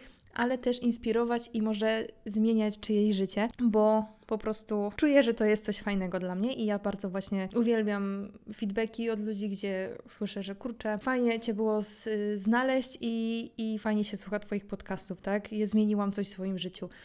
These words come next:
To jest dla mnie coś niesamowitego i dlatego też moim celem jest to, żeby wokół mnie byli ludzie, którzy podobnie myślą jak ja.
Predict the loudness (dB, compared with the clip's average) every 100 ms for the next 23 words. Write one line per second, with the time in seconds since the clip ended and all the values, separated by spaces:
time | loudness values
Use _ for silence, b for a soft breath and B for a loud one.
0 | B B -2 2 2 2 2 0 0 -2
1 | -4 -2 -2 -2 -2 -4 -4 -4 -4 -4
2 | -6 -4 -2 -2 -2 -4 -8 -4 0 2
3 | 2 0 -2 -4 -2 -2 -2 -2 -2 -2
4 | -2 0 -2 -2 -2 2 4 4 4 2
5 | -2 0 0 2 2 0 0 -2 -4 -4
6 | -4 -4 -2 -2 -2 -4 -4 -6 -8 -6
7 | -6 -4 -6 -6